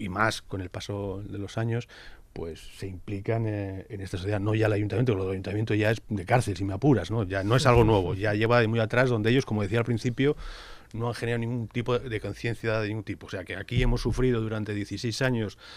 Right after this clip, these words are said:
la locura de un gobierno de corruptos y delincuentes, como fue el gilismo,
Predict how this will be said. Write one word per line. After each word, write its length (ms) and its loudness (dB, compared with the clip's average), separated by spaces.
la 140 -2
locura 420 0
de 60 -4
un 80 -2
gobierno 380 0
de 80 0
corruptos 520 -2
y 40 0
delincuentes, 520 -2
como 180 -4
fue 140 -2
el 60 -2
gilismo, 480 0